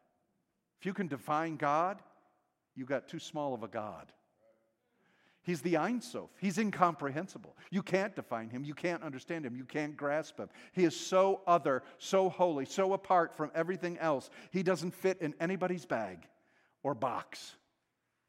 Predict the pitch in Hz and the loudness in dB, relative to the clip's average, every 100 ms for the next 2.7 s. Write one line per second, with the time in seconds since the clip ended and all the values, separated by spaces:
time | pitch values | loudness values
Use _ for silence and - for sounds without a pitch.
0 | _ _ - - - 208 208 196 196 311 | _ _ -20 -18 4 4 6 4 6 8
1 | 339 233 - - - _ _ _ _ - | 8 6 2 -14 -20 _ _ _ _ -20
2 | - 120 214 214 196 190 156 | -20 6 10 12 12 10 6